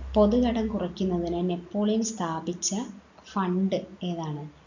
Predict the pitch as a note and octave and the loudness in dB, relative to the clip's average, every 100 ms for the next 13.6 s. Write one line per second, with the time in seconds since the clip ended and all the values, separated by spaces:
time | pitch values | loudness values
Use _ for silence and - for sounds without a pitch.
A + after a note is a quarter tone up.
0 | - - - - F#3 F#3 G3+ G3 G3 F#3+ | -20 -20 -12 -2 2 2 2 0 -2 -4
1 | F#3+ F#3+ F#3+ F#3+ F#3+ F#3 F3 E3 E3 E3 | -2 0 0 2 0 0 -2 -2 -4 -6
2 | D#3 - G#3+ - F#3+ F#3 B3 G3 E3 F#3 | -8 -6 -8 -4 -2 0 0 0 0 0
3 | A3 F#3+ E3+ - E3 D#3 D3 F3 - F3+ | -2 -2 -2 -2 -2 0 -2 -6 -4 -4
4 | F3+ - G3+ A3+ A3 F#3 D#3 - G#3+ G#3 | -4 -2 0 0 0 -4 -6 -4 -4 -4
5 | F#3 E3 E3 E3+ D#3+ - D#3+ D#3+ D#3 D3 | -6 -4 -2 -2 -4 -6 -8 -6 -4 -6
6 | - - - - - - G#3+ G3+ E3+ E3 | -10 -16 -20 -20 -10 0 4 6 4 0
7 | G#3+ - E3+ D3 C#3 C3 B2+ - - - | -2 -2 -4 -2 -4 -8 -12 -14 -20 -20
8 | - - - - - - - - - - | -20 -20 -20 -20 -20 -20 -20 -20 -20 -18
9 | - - A3 G#3+ G#3+ G3 D#3 - A#3 - | -18 -4 4 6 6 4 2 2 0 0
10 | - - A3+ A#3 A#3 C#4 C#4 C4+ C4 C4 | -8 4 6 6 4 4 6 6 4 4
11 | A3+ G#3 G3+ - A3+ A3+ A3+ A3 F#3 F3+ | 4 4 4 4 4 4 2 0 0 0
12 | F#3 G3+ - G3+ G#3 G#3+ A#3 A#3 A#3+ A#3+ | 0 -2 0 4 6 6 4 4 4 4
13 | G#3 E3+ - - E3+ G3+ | 4 4 0 -2 -2 -2